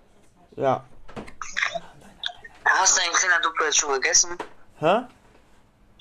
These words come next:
Speaker 2: Hast du dein Kinder-Duplo jetzt schon gegessen?
Speaker 1: Nein. Digga.
Speaker 2: Hm.
Speaker 1: Digga, ma-, da kam gerade meine Mutter rein. Ich hoffe, man hat die jetzt nicht gehört.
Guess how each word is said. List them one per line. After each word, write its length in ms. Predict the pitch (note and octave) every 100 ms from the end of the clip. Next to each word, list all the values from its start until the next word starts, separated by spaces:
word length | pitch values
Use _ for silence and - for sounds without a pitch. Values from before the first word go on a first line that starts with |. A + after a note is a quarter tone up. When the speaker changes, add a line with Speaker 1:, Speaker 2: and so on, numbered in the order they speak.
| - - - - _ - -
Speaker 2:
Hast 260 | D#3+ E3+ D3
du 40 |
dein 80 | C#3+
Kinder-Duplo 500 | D#3+ D3+ C#3+ D#3+ D#3+
jetzt 140 | C#3
schon 140 | D3 C3+
gegessen? 440 | B2 B2 - - - -
Speaker 1:
Nein. 400 | F#2+ C#3 E3 - - - - - _ - - - - - - - - - - - - -
Digga. 300 | - F#2+ -
Speaker 2:
Hm. 220 | D3 - - - - - - - - - _ - - _ _ _ _ _ -
Speaker 1:
Digga, 160 | A2+
ma-, 140 | A2 G#2+
da 160 | A2+
kam 300 | A2 - C#3+
gerade 280 | C3 C3 B2+
meine 240 | C#3 C#3 C3
Mutter 340 | B2+ C#3 C3
rein. 280 | G2+ G2+ G2
Ich 100 | -
hoffe, 200 | C3 C#3+
man 180 | C3 B2
hat 140 | B2+
die 60 | B2+
jetzt 320 | - - -
nicht 260 | B2+ C3
gehört. 420 | B2+ A#2 A2 F#2+